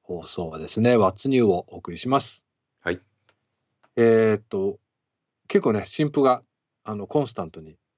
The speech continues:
Speaker 1: ちゃんと届いていてですね。
Speaker 2: ですね。
Speaker 1: えー、今回、ここのWhat's Newで紹介しているのはですね、まず僕が持ってきたのは、ルシンダ・ウィリアムス。
Speaker 2: うん。
Speaker 1: えー、Stories from a Rock and Roll Heartと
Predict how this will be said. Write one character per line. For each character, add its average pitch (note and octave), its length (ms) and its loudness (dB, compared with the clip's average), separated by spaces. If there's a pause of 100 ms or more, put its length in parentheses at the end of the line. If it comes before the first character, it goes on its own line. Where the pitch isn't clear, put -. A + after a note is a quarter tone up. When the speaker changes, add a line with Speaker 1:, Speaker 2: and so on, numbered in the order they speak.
(160)
Speaker 1:
ち - 80 -18
ゃ A#2 40 -2
ん G#2 40 -6
と F2+ 100 -8
届 A2+ 300 2
い G#2 40 -6
て F2+ 100 -8
い E2 60 -12
て D#2+ 140 -20
で E2 140 -16
す - 120 -16
ね。 E2+ 200 -10 (260)
Speaker 2:
で F#2+ 140 -4
す - 120 -8
ね。 D#2 140 -8
Speaker 1:
え D#2+ 640 -10
ー、 - 20 -20 (840)
今 G2+ 200 -2
回、 E2 260 -4 (440)
こ - 100 -8
こ A2+ 120 4
の G#2 100 6
What's F#2+ 360 2
New F2+ 80 -2
で E2 80 -4
紹 E2 240 -2
介 E2 200 -4
し - 60 -4
て E2+ 120 -2
い - 20 2
る E2 80 -4
の E2 100 -6
は D2+ 120 -12
で - 80 -14
す - 160 -2
ね、 G#2+ 160 4
ま F2+ 100 0
ず E2+ 100 -10
僕 E2+ 460 -8
が F#2 100 0
持 F2 120 2
っ - 20 2
て - 100 -6
き - 60 -4
た F2+ 120 0
の E2 80 -2
は、 D#2+ 120 -4
ル A2 120 4
シ F#3+ 180 4
ン F#3 40 4
ダ・ F3+ 120 4
ウ D3+ 60 2
ィ C3+ 100 4
リ G2 120 2
ア F2 60 -2
ム - 80 -12
ス。 - 260 -14 (440)
Speaker 2:
う F#2 80 -10
ん。 D#2+ 200 -10 (300)
Speaker 1:
え - 200 -8
ー、 - 0 -
Stories A#2 800 2
from F2+ 480 -6
a E2+ 180 -6
Rock F2+ 380 -2
and A#2+ 200 2
Roll G#2+ 280 4
Heart F2+ 280 -2
と - 200 -18